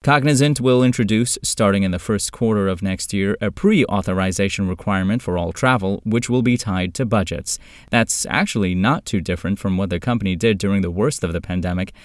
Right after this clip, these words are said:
as it only allowed travel approved by its executive committee. Meanwhile, Capgemini executives have discussed placing a cap on future travel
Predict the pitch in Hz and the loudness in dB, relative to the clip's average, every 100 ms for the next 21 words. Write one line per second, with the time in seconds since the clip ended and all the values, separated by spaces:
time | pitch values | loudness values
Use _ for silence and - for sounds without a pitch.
0 | - - 110 101 101 135 190 143 104 95 | -20 -2 0 2 2 2 2 2 2 0
1 | - 107 95 92 87 107 104 101 - 95 | 0 -2 0 -2 -2 0 -2 -2 -2 -2
2 | 95 104 92 95 90 92 85 - 92 123 | 0 -2 -2 -2 0 -4 -6 -4 0 0
3 | 92 - - - - - 123 113 98 - | 0 -6 -16 -20 -6 2 4 4 2 2
4 | 139 135 117 92 90 90 90 87 90 92 | 0 2 0 0 0 -2 -2 -2 -2 -4
5 | 104 98 87 92 - 101 98 - 110 101 | -4 -4 -4 -4 -2 -2 -4 -6 -4 -2
6 | 104 113 - - 170 156 87 82 92 - | 0 -2 -4 -4 -2 -2 -4 -2 -4 -4
7 | 85 85 87 87 | -4 -4 -2 -4